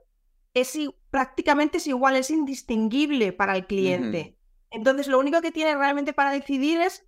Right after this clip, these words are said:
Speaker 1: la persona que te lo vende. Si le crees, no le crees, confías en él, tienes un, un buen rapport con esa persona. Pero eso no quiere decir que tu solución y tu marca no, no importen.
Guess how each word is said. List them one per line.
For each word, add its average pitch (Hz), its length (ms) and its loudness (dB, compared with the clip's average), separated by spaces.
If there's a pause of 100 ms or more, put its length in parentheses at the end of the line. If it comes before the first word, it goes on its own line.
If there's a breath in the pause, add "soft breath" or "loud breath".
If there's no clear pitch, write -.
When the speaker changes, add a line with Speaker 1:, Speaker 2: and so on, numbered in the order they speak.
Speaker 1:
la 220 180 -2
persona 262 260 -2
que 311 80 -2
te 196 140 -2
lo 185 100 4
vende. 247 320 2
Si 208 140 -8
le 185 160 0
crees, 269 260 0
no 277 100 -2
le 254 120 0
crees, 277 240 -6
confías 240 420 -2
en 262 120 2
él, 294 220 2
tienes 247 280 -2
un, 277 180 -4
un 240 160 -6
buen 202 540 0
rapport 220 420 0
con 196 140 -6
esa 202 180 -6
persona. 269 640 0 (600 soft breath)
Pero 240 180 4
eso 240 180 -2
no 339 140 2
quiere 330 220 0
decir 247 680 -2
que 247 140 0
tu 233 120 -8
solución 226 840 0 (300)
y 247 160 -6
tu 240 100 -6
marca 233 400 2
no, 208 220 0
no 240 100 0
importen. 233 840 0